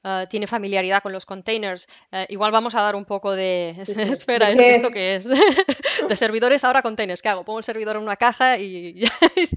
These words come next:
Speaker 1: lo
Speaker 2: Casi.
Speaker 1: mando y ya está en un container. <laughs> Em, eh, más o menos, la idea viene de ahí, en el sentido, lo que ponemos son aplicaciones. Eh, y la idea es exactamente eso:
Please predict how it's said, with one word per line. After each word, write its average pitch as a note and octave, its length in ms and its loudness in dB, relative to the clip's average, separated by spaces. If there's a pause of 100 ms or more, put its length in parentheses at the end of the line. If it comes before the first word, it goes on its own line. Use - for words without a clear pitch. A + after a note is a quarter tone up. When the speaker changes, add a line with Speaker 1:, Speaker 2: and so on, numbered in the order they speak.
Speaker 1:
lo C#4+ 60 6
Speaker 2:
Casi. A#3+ 100 4
Speaker 1:
mando A#3+ 260 2
y B3 60 -2
ya A3 80 -2
está G#3+ 180 -2
en B3 100 2
un D5+ 60 6
container. F#4+ 480 0
<laughs> B4 80 2 (580)
Em, A#3 380 2
eh, C4+ 160 2
más C#4 200 4
o E4+ 40 -4
menos, C4 240 -4
la G3 140 -2
idea A3+ 220 -2
viene C#4 280 -2
de A3 80 0
ahí, A3+ 300 0
en G3+ 160 -2
el G3+ 100 -4
sentido, G#3 520 -4
lo F#3 100 -8
que F3 80 -10
ponemos A3 340 -8
son A3+ 140 -10
aplicaciones. F#3+ 680 -10 (280)
Eh, F3+ 340 -2
y A3+ 120 -2
la G3 100 0
idea G#3+ 220 0
es C#4 100 -8
exactamente A#3 640 -4
eso: G#3 260 -8